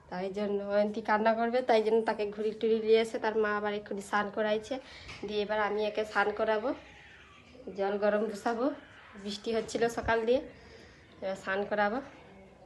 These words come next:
জলটা গরম করি, এখনো মাটির কাজ চলছে। আর এইখানটায় ঘরের সামনে মাটি কেটে রাখছে। চ, ভাত খেলেই, বাবা এখন খেতে দেরি আছে,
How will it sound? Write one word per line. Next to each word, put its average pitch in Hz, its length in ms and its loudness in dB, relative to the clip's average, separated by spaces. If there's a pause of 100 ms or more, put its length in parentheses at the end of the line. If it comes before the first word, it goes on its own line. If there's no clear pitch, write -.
(420)
জলটা 196 280 -2
গরম 202 280 0
করি, 240 260 2 (1120)
এখনো 254 220 4
মাটির 254 460 4
কাজ 233 280 2
চলছে। 254 440 4 (520)
আর 214 380 2
এইখানটায় 226 560 4 (200)
ঘরের 220 220 6
সামনে 226 340 6
মাটি 220 360 4
কেটে 226 200 4
রাখছে। 220 420 0 (2250)
চ, - 40 -6 (880)
ভাত 202 260 2
খেলেই, 220 320 0 (800)
বাবা 202 360 -4
এখন 233 260 2
খেতে 233 300 0
দেরি 226 320 2
আছে, 285 280 -2